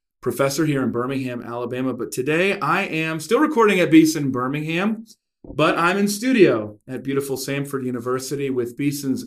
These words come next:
newest professor, Josh Chatrow. He serves as the Billy Graham Chair of Evangelism and Cultural Engagement, and Josh is also an inaugural fellow with T G C's Keller Center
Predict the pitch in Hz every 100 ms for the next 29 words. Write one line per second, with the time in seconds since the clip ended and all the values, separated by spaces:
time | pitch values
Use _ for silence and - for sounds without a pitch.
0 | - 120 135 185 165 165 - 127 113 117
1 | 113 - 151 202 - _ _ _ _ _
2 | - 107 110 - 120 - 87 - - -
3 | _ - - - - 135 135 127 127 120
4 | 120 160 185 156 151 151 143 - 151 151
5 | 127 107 127 139 139 143 147 151 175 170
6 | 120 117 117 143 143 143 123 113 110 123
7 | 127 127 131 175 208 - _ _ _ _
8 | _ - 120 110 120 127 131 120 117 127
9 | 127 120 113 117 135 147 127 117 113 120
10 | 113 107 107 104 123 120 - _ - 123
11 | 123 117 - 113 107 - 127 120 117 -
12 | 110 104 104 101